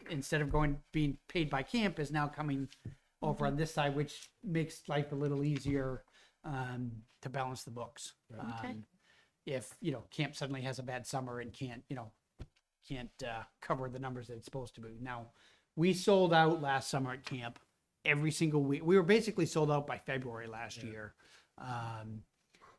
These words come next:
Speaker 1: and, and our, what bit us is I couldn't get enough staff, and so we lost a bunch of the wait list, you know, at that point. Um,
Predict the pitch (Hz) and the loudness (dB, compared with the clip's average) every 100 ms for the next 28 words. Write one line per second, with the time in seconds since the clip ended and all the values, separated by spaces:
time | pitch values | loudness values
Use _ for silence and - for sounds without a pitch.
0 | _ 147 131 127 127 127 131 127 127 403 | _ -4 -2 -2 -2 -2 -2 -4 -6 -12
1 | - 131 123 120 123 123 123 127 - - | -10 -8 -6 -4 -4 -4 -8 -12 -18 -20
2 | _ _ 135 143 151 - - 147 147 - | _ _ -8 -8 -8 -16 -2 4 4 8
3 | 180 165 147 143 127 131 - 139 135 131 | 8 8 4 0 -4 -6 0 0 0 -4
4 | 127 120 - 226 175 156 - 135 131 135 | -6 -8 2 4 6 4 2 -4 -2 -2
5 | 139 143 - 135 135 143 135 139 143 131 | 0 -2 -2 -6 -4 -4 -4 -2 -4 -4
6 | 135 - _ _ - 151 127 123 139 131 | -6 -6 _ _ -4 -2 0 -2 -2 -2
7 | 143 139 127 - - - - - - 131 | 0 2 0 -4 -18 -18 -18 -10 -4 0
8 | 123 123 120 117 | 0 0 -2 -6